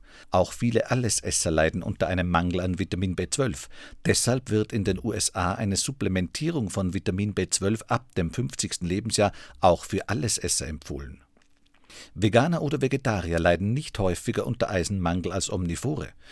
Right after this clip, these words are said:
Zudem ist Eisenmangel in der Regel nicht auf mangelnde Zufuhr,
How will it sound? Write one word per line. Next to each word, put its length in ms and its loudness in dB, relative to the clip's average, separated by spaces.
Zudem 440 4
ist 260 -2
Eisenmangel 560 2
in 140 -2
der 120 2
Regel 220 2
nicht 380 -2
auf 180 -2
mangelnde 480 0
Zufuhr, 460 2